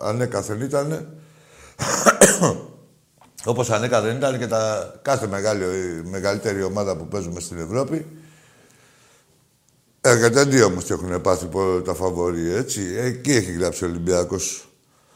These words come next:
τις χρυσές σελίδες της ιστορίας του, με τα φαβορή. Δεν σκότωσε τον πεθαμένο, τα φαβορή κερδίζαμε. Έτσι, θα προσπαθήσουμε και τώρα. Η ομάδα σιγά σιγά συνέρχεται,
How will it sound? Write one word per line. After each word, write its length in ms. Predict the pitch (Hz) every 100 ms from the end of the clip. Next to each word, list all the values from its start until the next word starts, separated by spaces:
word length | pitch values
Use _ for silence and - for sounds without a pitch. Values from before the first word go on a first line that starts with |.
| _ _ _ _ _
τις 180 | - 87
χρυσές 320 | 101 92 98
σελίδες 440 | - 92 92 85 80
της 60 |
ιστορίας 500 | - 80 85 135 151
του, 220 | 147 147 98
με 100 | 127
τα 120 | 117
φαβορή. 540 | 123 117 123 110 87
Δεν 300 | 85 107 92
σκότωσε 420 | 80 95 85 78
τον 160 | 78 82
πεθαμένο, 680 | 82 85 82 120 131 139 - -
τα 120 | 127
φαβορή 440 | 123 104 123 120
κερδίζαμε. 680 | 98 78 73 76 73 67 65 - _ _ _ -
Έτσι, 600 | 113 120 - 143 - - - _ _ _ _ _ _ _
θα 400 | - 101 101 95
προσπαθήσουμε 680 | 95 - 92 101 - 113 107
και 120 | 98
τώρα. 380 | 98 87 71 71
Η 100 | 90
ομάδα 640 | 101 110 107 101 90 - - - _ _ _ _
σιγά 340 | - 90 90
σιγά 480 | 98 - 90 92 85 - - - _
συνέρχεται, 960 | - 80 104 123 139 135 131 107 -